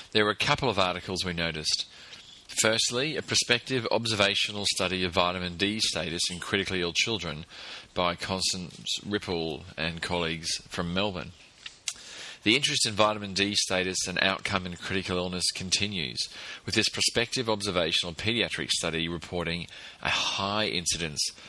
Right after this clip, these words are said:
of hypovitamin D-osis, thirty-four point five percent of patients, in critically ill children, compared to probably eight percent in healthy Australian children of the same age. It's more common following cardiac surgery.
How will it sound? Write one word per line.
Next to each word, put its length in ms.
of 300
hypovitamin 1160
D-osis, 680
thirty-four 460
point 260
five 220
percent 240
of 80
patients, 500
in 160
critically 440
ill 120
children, 540
compared 380
to 80
probably 360
eight 220
percent 460
in 300
healthy 380
Australian 480
children 360
of 60
the 80
same 300
age. 440
It's 160
more 220
common 380
following 280
cardiac 440
surgery. 500